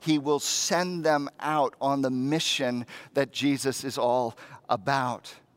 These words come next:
And this is what Jesus does with each and every one of us.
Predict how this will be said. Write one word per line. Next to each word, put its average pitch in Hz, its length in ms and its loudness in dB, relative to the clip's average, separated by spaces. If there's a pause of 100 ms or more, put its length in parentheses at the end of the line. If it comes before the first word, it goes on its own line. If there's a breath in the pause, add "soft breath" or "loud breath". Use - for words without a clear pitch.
(120)
And 143 120 0
this 180 160 2
is 156 100 -2
what 160 180 2
Jesus 160 420 -2
does 147 320 4
with 143 180 -6 (160)
each 160 280 0
and 151 120 -2
every 147 240 4
one 131 240 0
of 131 120 0
us. 113 180 0